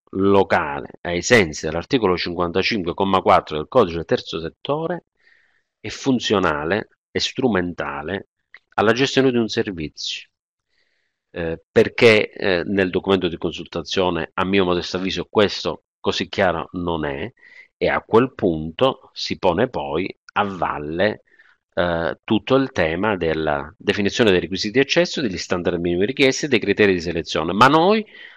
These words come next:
quasi tutto questo lo andiamo a trovare nella normativa regionale regolamentare che ci dà una mano su questi aspetti. Ma la questione dirimente è stabilire se, eh, una volta definito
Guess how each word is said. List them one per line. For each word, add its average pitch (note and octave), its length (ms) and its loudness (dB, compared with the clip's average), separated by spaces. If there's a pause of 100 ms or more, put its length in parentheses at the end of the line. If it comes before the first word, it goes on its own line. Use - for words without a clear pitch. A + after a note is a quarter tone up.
(480)
quasi G2+ 300 0
tutto B2 280 -2
questo A2 380 0 (160)
lo F#2 200 0
andiamo G#2+ 280 4
a A2 60 4
trovare G#2+ 540 2
nella E2 260 0
normativa E2+ 600 -2
regionale E2+ 720 -2 (360)
regolamentare G#2 960 2
che - 360 -2
ci - 180 0
dà F2+ 80 2
una A#2+ 200 6
mano G2 480 2
su - 280 -6
questi - 300 -4
aspetti. - 600 -10 (280)
Ma F#2 100 -2
la G2 60 4
questione A#2+ 340 2
dirimente D#3+ 720 2
è - 80 -4
stabilire A#2 880 -2 (420)
se, A2+ 520 0 (260)
eh, E2 420 -2
una F#2+ 280 0
volta A#2+ 320 6
definito G#2 800 2